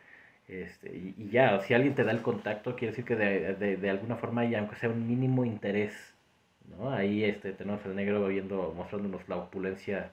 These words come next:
de sus tarjetas de presentación. Este, y, y creo que eso es súper importante. Velar por la privacidad, porque a ti no te gustaría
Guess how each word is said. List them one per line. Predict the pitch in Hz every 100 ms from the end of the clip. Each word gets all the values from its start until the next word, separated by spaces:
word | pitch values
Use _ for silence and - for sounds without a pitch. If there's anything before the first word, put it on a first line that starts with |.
| -
de | 90
sus | - 90
tarjetas | - - 104 98
de | 95
presentación. | - 90 - - 120 160 - - - - - - _ _ _ _ -
Este, | 101 98 - - - 90 87 85 65 67 80 - _ _ _ _
y, | 117 110 -
y | 101
creo | - 120
que | 175
eso | 180
es | - 127 -
súper | - 95
importante. | 90 - 113 131 95 - - - _ -
Velar | 104 113 107 117 143 -
por | 165
la | 143
privacidad, | 98 95 - 98 101
porque | 117 - 90 -
a | 113 101
ti | - 180
no | 208 208
te | 147
gustaría | 117 - 95 98 123 202 -